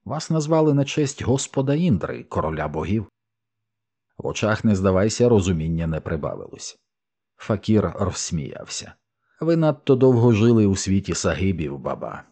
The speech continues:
Пригадайте історію з Рігведи, пригадайте, як Індра убив демона Врітру. Ви мусите знати зброю бога, на честь якого отримали своє ім'я». Не здавайся, осяяло, ніби хтось дав йому добрячого ляпаса.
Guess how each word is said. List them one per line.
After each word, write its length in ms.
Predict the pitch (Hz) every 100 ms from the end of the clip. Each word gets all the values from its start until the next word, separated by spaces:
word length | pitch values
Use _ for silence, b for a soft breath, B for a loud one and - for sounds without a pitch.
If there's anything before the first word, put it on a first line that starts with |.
| _
Пригадайте 560 | 165 175 165 170 160 151
історію 580 | 135 - 147 135 131
з 80 | 113
Рігведи, 680 | 127 127 117 92 62 - - - -
пригадайте, 600 | 135 139 131 123 107 104
як 260 | 101 101
Індра 320 | 117 113 101
убив 340 | 101 98 104 87
демона 480 | 101 101 98 92 98
Врітру. 680 | 98 98 76 - - - _ -
Ви 200 | 90 90
мусите 460 | 82 143 - 175 117
знати 400 | 98 85 - 90
зброю 440 | 80 92 87 87
бога, 340 | 78 90 82
на 100 | 82
честь 340 | 80 90 80 -
якого 380 | 82 - 80 87
отримали 520 | 85 82 78 80 82
своє 460 | - 87 80 78
ім'я». 400 | 82 87 71 - _ _ _ _ _ _ _ _ _ _ -
Не 160 | - 87
здавайся, 540 | 92 107 104 98 104
осяяло, 680 | 98 - 131 120 117 113 113
ніби 300 | 110 110 101
хтось 400 | - - 113 -
дав 340 | 85 107 104
йому 280 | 101 104 104
добрячого 720 | 85 98 101 101 92 95 87
ляпаса. 560 | 92 71 - 117 - -